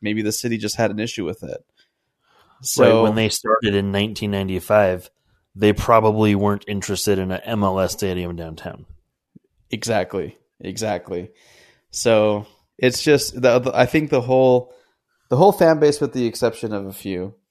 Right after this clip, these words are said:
Speaker 1: and, uh, you know, we'll leave our friend Brock out of this. It's kinda cringe, bro. It's, like, cringe.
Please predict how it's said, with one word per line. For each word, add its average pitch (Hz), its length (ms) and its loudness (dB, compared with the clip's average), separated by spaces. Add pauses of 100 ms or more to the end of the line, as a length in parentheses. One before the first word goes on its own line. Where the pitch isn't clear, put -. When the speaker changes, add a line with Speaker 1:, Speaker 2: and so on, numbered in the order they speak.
(360)
Speaker 1:
and, 98 320 -8
uh, 101 180 0
you 104 100 -4
know, 104 120 -8
we'll 110 140 -4
leave 117 160 -2
our 104 80 -4
friend 104 280 -6
Brock 98 300 -4
out 92 160 -6
of 95 140 -12
this. 92 440 -8 (760)
It's - 120 -16
kinda 180 220 -4
cringe, 95 460 -10
bro. 113 340 -8 (220)
It's, - 80 -18
like, - 100 -14
cringe. - 500 -18